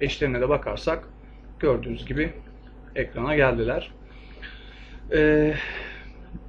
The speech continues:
daha önce de dile getirdiğim gibi bu yöntemler asla ve asla size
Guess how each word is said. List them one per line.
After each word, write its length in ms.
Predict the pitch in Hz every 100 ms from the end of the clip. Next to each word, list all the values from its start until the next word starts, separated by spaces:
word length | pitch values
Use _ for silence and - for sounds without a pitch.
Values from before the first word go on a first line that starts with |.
| - - - - - -
daha 180 | 190 208
önce 160 | 185
de 140 | 180 180
dile 140 | 180
getirdiğim 520 | 175 180 175 190 196
gibi 300 | 175 165 165 - - - - -
bu 220 | 156 175
yöntemler 640 | 185 180 175 170 170 - - -
asla 400 | 180 - 160 143
ve 40 |
asla 480 | 139 175 - 165 170 -
size 420 | - 156 160